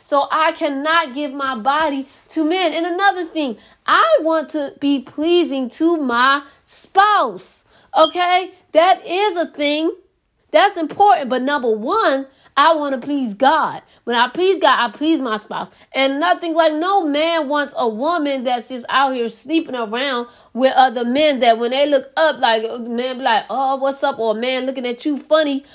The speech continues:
because you know he had you, he know he had you, and your husband just looking like, "Mm-hmm, I know what's going on." Like, that is embarrassing. Like, no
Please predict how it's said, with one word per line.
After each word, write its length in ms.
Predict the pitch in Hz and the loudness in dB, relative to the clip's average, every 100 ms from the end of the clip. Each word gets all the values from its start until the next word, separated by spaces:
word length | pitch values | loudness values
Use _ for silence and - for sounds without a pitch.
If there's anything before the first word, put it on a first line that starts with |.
| _ | _
because 580 | - 240 302 254 220 185 | -10 0 2 2 0 2
you 220 | 269 381 | 2 4
know 200 | 330 277 | 4 2
he 160 | 277 269 | 2 0
had 380 | 262 254 233 202 | 2 2 0 -2
you, 140 | 262 | -4
he 300 | 254 262 415 | -2 2 2
know 180 | 330 277 | 2 2
he 160 | 277 262 | 2 2
had 300 | 262 247 226 | 2 2 -2
you, 100 | 254 | -4
and 100 | 247 | 0
your 120 | 294 | 0
husband 320 | 294 247 233 | 0 -2 -6
just 160 | 233 233 | -8 -6
looking 180 | 233 | -4
like, 220 | 202 180 180 | -2 -2 -4
"Mm-hmm, 420 | 196 208 208 208 | -8 -6 -6 -6
I 100 | 196 | -6
know 160 | 196 | -8
what's 140 | 185 180 | -10 -12
going 240 | - - | -12 -12
on." 180 | - - - - - | -14 -18 -20 -20 0
Like, 240 | 277 285 | 0 2
that 120 | 392 539 | 2 2
is 100 | 262 | 0
embarrassing. 640 | 214 196 214 185 180 214 | -2 2 2 2 -4 0
Like, 200 | 226 254 | 0 0
no 200 | 294 415 | 2 0